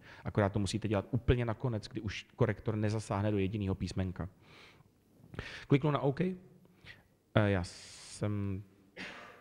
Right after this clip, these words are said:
opět tady mám ten šílený znakový styl, eh, který mě definuje ten proklad asi. Ne, tady mám sto padesát bodů proklad.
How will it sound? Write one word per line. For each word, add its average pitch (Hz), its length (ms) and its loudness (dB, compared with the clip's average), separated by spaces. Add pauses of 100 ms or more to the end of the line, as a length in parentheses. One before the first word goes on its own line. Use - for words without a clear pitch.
(360)
opět 104 360 4
tady 98 200 0
mám 98 180 2
ten 110 160 0
šílený 104 400 0
znakový 104 460 2
styl, 101 600 2 (640)
eh, 95 60 0 (1500)
který 85 440 -2
mě 87 280 2 (380)
definuje 85 340 -2
ten 90 160 0
proklad - 500 2
asi. - 360 -4 (1200)
Ne, 87 140 6
tady 92 120 2
mám 85 160 2
sto - 160 0
padesát 85 480 0
bodů 85 200 0
proklad. - 520 -2